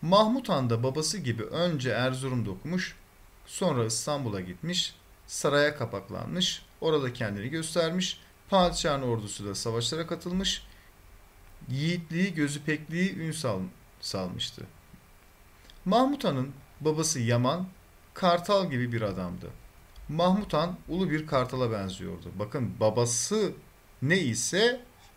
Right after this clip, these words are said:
oğlu da o. Benzerlikler, benzerlik ilgilerinden birisi de Ahmet ile Ahmet'in babası, dedesi ve Sofi arasında vardır.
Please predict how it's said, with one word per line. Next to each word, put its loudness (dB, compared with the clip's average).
oğlu 6
da 4
o. -4
Benzerlikler, 6
benzerlik 6
ilgilerinden 0
birisi -2
de 2
Ahmet 4
ile 2
Ahmet'in -2
babası, -2
dedesi 0
ve -2
Sofi -2
arasında -2
vardır. -4